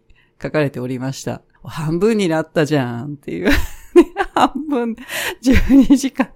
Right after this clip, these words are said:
お、私すごいって思いましたけど、計算譜、えー、まあ、一回ね、出産経験してる人、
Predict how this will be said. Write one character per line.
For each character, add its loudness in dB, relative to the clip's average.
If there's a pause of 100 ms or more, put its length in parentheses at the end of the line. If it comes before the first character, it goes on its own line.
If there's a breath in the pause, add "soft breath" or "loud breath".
(800 loud breath)
お、 -6
私 -6
す -10
ご 4
い 0
っ -4
て -8
思 -2
い -6
ま -2
し -14
た -8
け -10
ど、 -12 (320)
計 -4
算 -4
譜、 -10 (160)
え -12
ー、 -6
ま -4
あ、 -14
一 -12
回 -4
ね、 -6
出 -8
産 -8
経 -8
験 -10
し -14
て -8
る -10
人、 -8